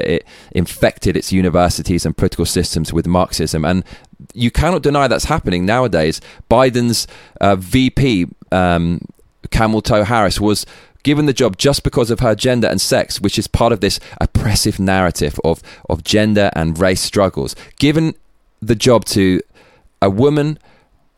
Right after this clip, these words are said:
just because of her accident of birth, not to do with her skills. And she was sent a week before the Russian invasion to try to dissuade Vladimir Putin. As soon as she turned up, he must have been like,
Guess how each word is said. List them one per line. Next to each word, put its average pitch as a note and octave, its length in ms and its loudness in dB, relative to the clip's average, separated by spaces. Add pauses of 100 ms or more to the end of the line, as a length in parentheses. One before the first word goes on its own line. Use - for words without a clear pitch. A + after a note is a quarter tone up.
(100)
just C3 260 2
because A#2 240 0
of G2+ 80 0
her G2 100 0
accident - 380 -4
of E2 200 -2
birth, E2+ 280 0
not G#2+ 320 0
to G#2+ 80 -4
do F2+ 380 0 (220)
with F#2 160 0
her F2 140 0
skills. F2+ 440 0
And G#2 100 -2
she - 220 -2
was D3+ 140 0
sent C#3 240 -2
a G#2 40 0
week A#2+ 240 0
before A#2 360 -2
the E2+ 80 -2
Russian F#2+ 280 -2
invasion F#2 380 0
to F2 100 -4
try G#2 200 0
to G2+ 80 -2
dissuade F#2+ 680 0
Vladimir F#2 440 2
Putin. G2 420 -2
As - 120 -2
soon E3 180 -2
as B2 80 0
she - 180 -2
turned D#2+ 260 -2
up, - 120 0
he F#2 100 -2
must F2 160 -2
have - 40 -20
been E2 120 -2
like, D#2+ 180 -2